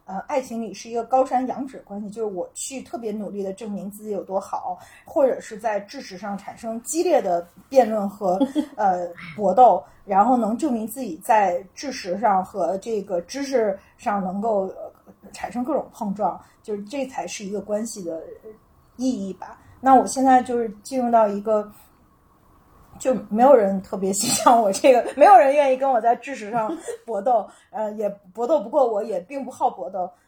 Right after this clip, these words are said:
Speaker 1: 呃，根本不搏斗。以及就是好像，嗯，我更自我，然后就是一个我更 dominate，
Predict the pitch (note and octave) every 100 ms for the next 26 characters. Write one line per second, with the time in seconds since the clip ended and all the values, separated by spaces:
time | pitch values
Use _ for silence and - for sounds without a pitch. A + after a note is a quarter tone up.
0 | - A3 G4 G#4 A#3 C#4 F#3+ F#3 F#3 F3+
1 | _ _ A3 G#3 - G#3+ A#3+ D#4 D4+ -
2 | B3+ B3+ F#3+ F#3+ A3 A3+ A3 - A3+ G#3+
3 | G3+ G3+ G#3+ G3 C4+ B3+ B3+ B3+ A3+ G3
4 | E3+ D#3+ F3 G#3+ G#3+ G3 F#3+ G#3 G#3 G#3
5 | F3 F#3 - G3 F#3+ F3+ - A#3 G3 G3
6 | B3 A3+ G3+